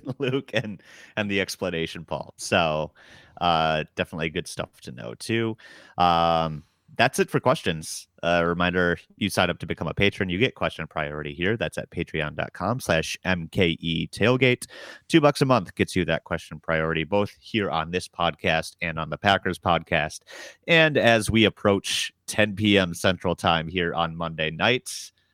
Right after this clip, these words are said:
uh, I guess one hour left in March or February twenty-eighth in Eastern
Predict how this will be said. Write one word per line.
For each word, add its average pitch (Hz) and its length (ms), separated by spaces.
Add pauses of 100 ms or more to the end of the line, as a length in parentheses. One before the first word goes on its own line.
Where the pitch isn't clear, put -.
(160)
uh, 82 580 (120)
I 92 120
guess 95 280
one 110 320
hour 131 320
left 113 480
in 98 260
March 98 480
or 95 160 (120)
February 135 280
twenty-eighth 87 760 (500)
in 87 420
Eastern 95 460